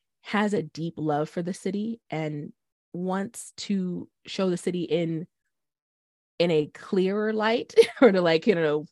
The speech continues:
widescreen this shit so you can see the rest of the town, because everybody thinks it's just the Strip and love a little unincorporated Clark County over there. And it's like, "No, no, no, there's more." And even for myself in having this job,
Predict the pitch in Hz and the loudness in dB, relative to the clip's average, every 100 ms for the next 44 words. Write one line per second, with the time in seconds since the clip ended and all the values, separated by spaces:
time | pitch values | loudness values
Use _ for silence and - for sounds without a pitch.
0 | - 175 156 170 202 214 - 240 233 233 | -4 -2 2 4 4 2 0 0 4 2
1 | 320 - 285 262 - 302 339 453 - 466 | 0 2 4 4 4 2 6 6 6 -6
2 | 302 - - 311 330 330 - - 453 _ | -8 -10 -10 -4 -2 -4 -8 -8 -10 _
3 | - 254 226 202 196 214 - - - 254 | 4 10 10 8 4 2 0 -8 0 2
4 | 262 233 262 339 233 262 269 262 233 202 | 2 0 -6 -2 0 0 -2 -4 -2 -2
5 | 196 190 - 202 196 190 - 196 - 220 | -2 -2 -2 -4 -4 -6 -2 -2 -2 -8
6 | - 190 233 - 247 202 180 190 180 185 | -4 -2 -2 0 2 4 4 2 2 -2
7 | 233 320 - 247 196 202 180 - 175 190 | -6 -14 -8 -2 -2 0 0 0 -4 -2
8 | - 185 - 214 202 196 190 185 202 294 | 2 2 4 2 4 0 0 -2 -2 -2
9 | 415 208 208 214 226 269 262 254 262 247 | -2 -4 -2 -2 -2 -2 0 0 4 2
10 | 240 _ _ _ - 226 240 233 226 208 | 2 _ _ _ 2 6 6 6 2 2
11 | 165 160 180 185 180 170 165 160 160 160 | 0 -2 -2 -4 -2 -2 -2 -2 -2 -2
12 | 151 175 139 151 151 147 - - 147 135 | -4 -2 -2 0 -2 -4 -6 -4 -2 -2
13 | 151 | -4